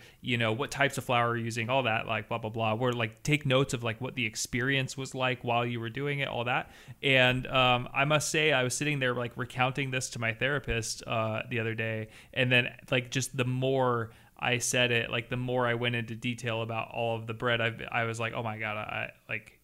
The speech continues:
yeah, depressed people make bread." Like, this is <laughs> Like, by the end of it, I was like, "Oh, I, I s-, I,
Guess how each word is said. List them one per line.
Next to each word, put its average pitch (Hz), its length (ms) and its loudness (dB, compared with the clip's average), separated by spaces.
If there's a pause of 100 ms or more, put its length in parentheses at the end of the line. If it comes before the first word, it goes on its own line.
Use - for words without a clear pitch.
(160)
yeah, 110 180 -2
depressed 110 400 -6
people 110 220 -6
make 104 200 -12
bread." 107 280 -8 (180)
Like, 120 220 -2
this 117 180 -4
is - 320 -6 (400)
<laughs> - 400 2 (720)
Like, 156 160 8
by 175 100 10
the 165 120 10
end 180 100 8
of 147 80 6
it, 139 100 8
I 135 160 10
was 123 120 2
like, 123 180 6
"Oh, 139 60 8
I, 120 380 8
I 127 180 6
s-, - 320 0
I, 120 320 4